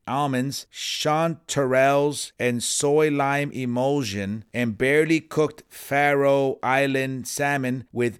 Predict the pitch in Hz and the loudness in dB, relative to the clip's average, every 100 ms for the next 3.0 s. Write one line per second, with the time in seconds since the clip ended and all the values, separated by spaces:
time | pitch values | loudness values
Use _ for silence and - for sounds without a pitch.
0 | - 101 127 143 156 - - 156 147 147 | -14 -4 2 2 0 -6 0 0 0 -2
1 | 143 - _ - - 175 - - 127 131 | -2 -6 _ -4 2 2 2 -2 0 2
2 | 120 - 131 110 - - 143 208 254 247 | 0 -2 0 0 -4 -6 -2 0 0 -4